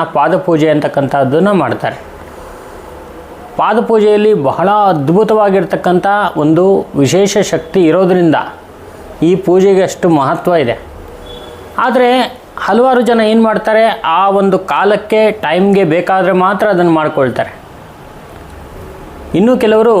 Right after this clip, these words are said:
ಇದರ ಒಂದು ಕರೆಕ್ಟಾಗಿರ್ತಕ್ಕಂಥ ಅನುಕೂಲವನ್ನು ಪಡ್ಕೋಬೇಕು ಅಂತಕ್ಕಂಥವ್ರು ಪ್ರತಿಯೊಂದು ವಾರಕ್ಕೊಂದು ದಿವಸನೋ ತಿಂಗಳಿಗೊಂದು ಸರಿನೋ ಇದನ್ನು ಮಾಡ್ತಾ ಇರ್ತಾರೆ. ಇದು ಗುರು ಸೇವೆಯ ಒಂದು ರೂಪದಲ್ಲಿ ಮಾಡ್ತಾ ಇರ್ತಾರೆ.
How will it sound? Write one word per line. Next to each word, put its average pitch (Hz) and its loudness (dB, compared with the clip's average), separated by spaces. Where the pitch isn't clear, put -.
ಇದರ 170 4
ಒಂದು 170 2
ಕರೆಕ್ಟಾಗಿರ್ತಕ್ಕಂಥ 196 -2
ಅನುಕೂಲವನ್ನು 208 2
ಪಡ್ಕೋಬೇಕು 196 0
ಅಂತಕ್ಕಂಥವ್ರು 165 0
ಪ್ರತಿಯೊಂದು 208 2
ವಾರಕ್ಕೊಂದು 160 0
ದಿವಸನೋ 151 0
ತಿಂಗಳಿಗೊಂದು 170 2
ಸರಿನೋ 139 0
ಇದನ್ನು 143 2
ಮಾಡ್ತಾ 135 0
ಇರ್ತಾರೆ. 147 0
ಇದು 131 2
ಗುರು 143 2
ಸೇವೆಯ 190 2
ಒಂದು 147 2
ರೂಪದಲ್ಲಿ 156 2
ಮಾಡ್ತಾ 135 0
ಇರ್ತಾರೆ. 127 -2